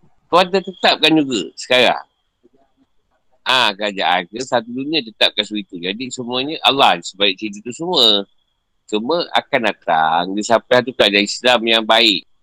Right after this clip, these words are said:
InsyaAllah lah, kita akan jumpa zaman yang Islam memerintah balik. InsyaAllah tak ada benda ni lah. Ha, maksudnya kita terpaksa lalu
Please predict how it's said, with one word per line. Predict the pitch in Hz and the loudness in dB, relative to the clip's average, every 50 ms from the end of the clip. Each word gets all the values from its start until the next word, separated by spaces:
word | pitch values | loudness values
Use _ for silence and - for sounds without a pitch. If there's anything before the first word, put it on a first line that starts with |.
| _ _ _ _ _ _ _ _ _ _ _ _ _ - - - - - - - - - | _ _ _ _ _ _ _ _ _ _ _ _ _ -20 -20 -20 -20 -20 -20 -20 -18 -8
InsyaAllah | - - 143 139 151 156 147 135 120 | 0 2 4 4 6 6 4 6 6
lah, | 95 85 - | 4 2 0
kita | - 120 - 160 147 | -4 -14 -12 -6 -2
akan | 160 156 156 160 160 | 0 0 0 0 -4
jumpa | - _ - 127 104 95 92 90 | -6 _ -6 -6 -4 -4 -4 0
zaman | 104 110 113 123 123 123 120 120 | 2 2 2 2 2 2 2 2
yang | 120 117 120 | 2 -2 -2
Islam | 117 - - - 131 123 113 117 113 98 - _ 107 | -2 -6 -2 0 2 2 2 0 -4 -10 -12 _ -10
memerintah | 113 120 127 127 127 127 - 127 - - | -4 0 0 0 0 2 2 2 2 2
balik. | 101 95 - - 95 98 - _ _ _ _ | 2 0 0 -2 -4 -6 -6 _ _ _ _
InsyaAllah | _ - - 156 160 175 170 160 | _ -8 -6 -4 -2 -2 0 0
tak | 143 143 156 | 0 -2 -2
ada | 156 147 | -4 -4
benda | 156 165 165 156 | -2 -2 -2 -2
ni | 127 104 98 104 | -2 -4 -6 -8
lah. | - _ _ _ _ _ _ _ _ _ _ _ _ _ _ _ _ _ _ _ _ _ _ _ _ _ _ _ _ _ _ - | -10 _ _ _ _ _ _ _ _ _ _ _ _ _ _ _ _ _ _ _ _ _ _ _ _ _ _ _ _ _ _ -2
Ha, | 95 101 92 87 87 87 | 0 0 2 0 0 -2
maksudnya | 92 101 117 - 143 139 147 170 185 180 | 0 -2 0 0 -2 0 0 2 0 0
kita | - - 160 180 180 | 0 -4 -6 -6 -6
terpaksa | 165 165 165 160 165 170 180 180 | -4 0 0 2 2 4 4 4
lalu | 180 190 185 185 180 151 | 6 4 4 4 4 2